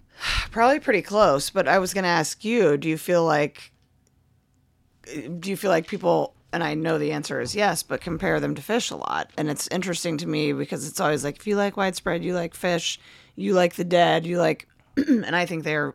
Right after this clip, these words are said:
very, very different. But I think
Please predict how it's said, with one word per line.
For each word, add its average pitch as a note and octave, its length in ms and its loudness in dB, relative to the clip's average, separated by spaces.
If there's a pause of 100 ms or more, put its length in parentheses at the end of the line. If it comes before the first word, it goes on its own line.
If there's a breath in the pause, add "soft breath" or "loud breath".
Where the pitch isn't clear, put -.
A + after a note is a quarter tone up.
(120)
very, F3 320 2
very C#3+ 240 0
different. B2+ 720 0 (460 soft breath)
But E3 440 8 (640 soft breath)
I F3+ 100 6
think - 580 -2